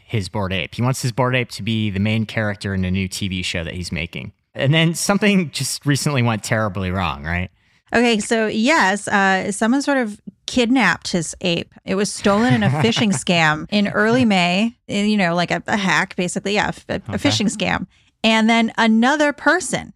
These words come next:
Speaker 2: bought this ape. This person is only known by his username, Darkwing eighty-four.
Speaker 1: <laughs>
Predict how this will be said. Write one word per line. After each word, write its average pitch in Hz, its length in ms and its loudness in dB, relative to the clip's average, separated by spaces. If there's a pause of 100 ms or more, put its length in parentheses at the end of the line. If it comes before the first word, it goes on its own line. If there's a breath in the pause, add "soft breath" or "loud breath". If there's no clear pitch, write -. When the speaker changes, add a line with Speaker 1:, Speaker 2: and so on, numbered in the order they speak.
(140)
Speaker 2:
bought 214 680 0 (340)
this 196 280 -2
ape. 196 300 -4 (280 soft breath)
This 240 160 0
person 269 300 2
is 202 100 2
only 240 340 2
known 175 420 2
by 185 220 4
his 240 220 2
username, 175 600 0 (320)
Darkwing 208 720 2 (320)
eighty-four. 180 600 0 (180)
Speaker 1:
<laughs> - 0 -